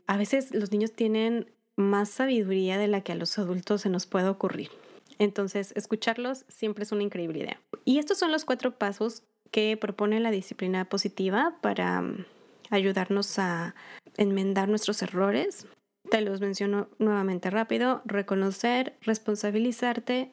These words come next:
reconciliarte y resolver. Pero además, yo, a nivel personal, agregaría un paso más, que sería comprometernos a poner atención en cambiar el comportamiento por el que te acabas de disculpar, para así también demostrar ese interés en trabajar en ser una mejor versión de padre, madre o cuidador.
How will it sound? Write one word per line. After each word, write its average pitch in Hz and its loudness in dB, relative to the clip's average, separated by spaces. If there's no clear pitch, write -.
reconciliarte 214 0
y 220 4
resolver. 190 -2
Pero - 2
además, 370 4
yo, 277 2
a 240 6
nivel 220 4
personal, 208 2
agregaría 202 2
un 196 0
paso 196 -2
más, - -8
que 226 0
sería 220 2
comprometernos 285 2
a 233 2
poner 214 0
atención 214 0
en 202 0
cambiar 190 2
el 202 0
comportamiento 180 0
por 269 4
el 254 0
que 247 -4
te 247 -4
acabas 240 0
de 226 -2
disculpar, 180 -10
para 233 0
así 254 -6
también 262 -4
demostrar 220 -2
ese 240 -2
interés 247 -2
en 214 2
trabajar 208 0
en 220 2
ser 220 2
una 220 2
mejor 202 2
versión 196 0
de 196 -2
padre, 190 0
madre 185 2
o 185 -2
cuidador. 165 -2